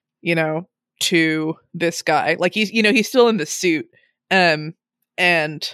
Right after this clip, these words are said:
that's interesting. I, I, I just have such fond opinions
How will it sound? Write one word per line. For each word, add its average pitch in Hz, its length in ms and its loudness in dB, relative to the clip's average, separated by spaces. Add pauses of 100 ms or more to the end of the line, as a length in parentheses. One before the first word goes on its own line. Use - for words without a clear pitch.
(420)
that's 175 240 -4
interesting. 165 720 -4
I, 247 120 4 (140)
I, 233 260 6
I 254 120 8
just 302 220 0
have 415 140 4
such - 280 0 (180)
fond 160 460 0 (420)
opinions 160 720 -6